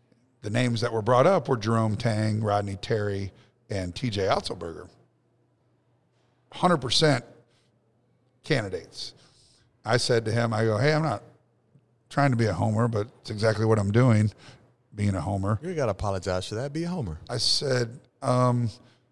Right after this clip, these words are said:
Speaker 1: "Seventy percent of scoring gone from a national championship team. Bunch of new guys." Bill Self has them back at twenty-three and five,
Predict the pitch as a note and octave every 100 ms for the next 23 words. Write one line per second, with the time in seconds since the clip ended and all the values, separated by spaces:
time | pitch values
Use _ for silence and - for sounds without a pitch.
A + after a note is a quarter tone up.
0 | _ _ _ - - D#3+ D#3+ E3 D3 -
1 | D3+ C#3 - - C3+ C3+ B2+ B2+ B2+ B2
2 | A#2+ G2+ G#2+ B2 - A2+ B2+ A2+ G#2 F#2
3 | - G#2 - G#2+ G2+ G#2 G2+ _ _ _
4 | _ - C#3+ D3 C#3 B2 B2+ A#2 G#2+ G2
5 | F#2 F#2 F#2 - - - _ _ _ _
6 | _ _ - A2+ - A2 G2 G#2+ G2 G2
7 | G2+ F2+ - - A#2+ A2 A2+ G#2 - G#2+
8 | G#2 G#2 F#2+